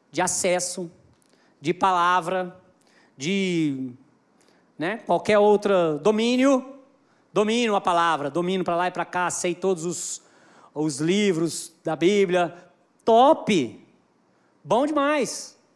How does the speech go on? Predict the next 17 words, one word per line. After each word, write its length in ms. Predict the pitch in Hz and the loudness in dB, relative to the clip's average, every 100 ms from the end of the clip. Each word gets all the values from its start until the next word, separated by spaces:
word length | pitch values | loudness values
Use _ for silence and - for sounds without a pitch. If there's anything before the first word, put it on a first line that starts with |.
| _ _ _ _ _ _ _ _ | _ _ _ _ _ _ _ _
bom 260 | 135 220 269 | -8 -6 -4
demais, 340 | 247 190 165 | -4 -4 -4
mas 160 | 151 151 | -4 -6
se 80 | 156 | -6
você 340 | 165 - 185 | -6 -6 -6
não 220 | 180 220 | -4 -4
viveu 340 | 240 202 165 175 | -4 -4 -6 -6
essas 220 | - 151 | -8 -10
experiências, 1080 | 143 - 151 135 135 139 - 143 - - _ _ _ _ _ _ _ _ _ _ _ _ _ _ | -10 -10 -10 -8 -8 -10 -12 -14 -16 -18 _ _ _ _ _ _ _ _ _ _ _ _ _ _
eu 100 | 139 | -10
vou 120 | 143 156 | -8 -8
te 140 | - | -6
dizer, 400 | 170 139 123 110 95 _ _ _ _ _ _ _ _ _ _ _ _ _ _ _ - | -6 -4 -8 -10 -20 _ _ _ _ _ _ _ _ _ _ _ _ _ _ _ -10
tá 80 | |
faltando 380 | 131 143 156 151 | -4 -4 -2 -4
algo 160 | 156 | -2
aí, 120 | 185 | -4